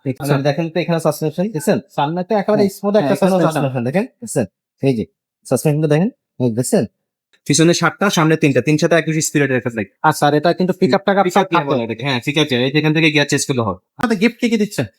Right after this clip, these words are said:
Speaker 1: এর সাথে আমরা পাঁচটা গিয়ার দিয়ে দিব, মাডগার্ড দিয়ে দিব, বেল্ট লাগাই দিব, সাসপেনশন কভার লাগাই দিব, পানির বোতল রাখার জন্য একটা স্ট্যান্ড লাগাই দিব।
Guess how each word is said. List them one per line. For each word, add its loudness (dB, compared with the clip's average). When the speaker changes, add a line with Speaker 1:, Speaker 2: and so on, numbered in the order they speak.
Speaker 1:
এর -6
সাথে -2
আমরা 0
পাঁচটা -2
গিয়ার -4
দিয়ে -2
দিব, -4
মাডগার্ড -2
দিয়ে -2
দিব, 0
বেল্ট -2
লাগাই 2
দিব, -4
সাসপেনশন 0
কভার 2
লাগাই 2
দিব, -2
পানির 0
বোতল -4
রাখার -2
জন্য -2
একটা -2
স্ট্যান্ড 0
লাগাই 0
দিব। -4